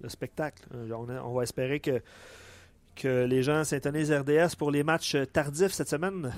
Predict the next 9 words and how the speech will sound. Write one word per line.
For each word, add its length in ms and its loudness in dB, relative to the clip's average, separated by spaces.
Parce 180 -16
que 300 -4
demain, 340 -2
Vancouver, 540 0
puis 300 -6
sans 440 -2
Bowser 500 0
qui 80 -6
était, 600 0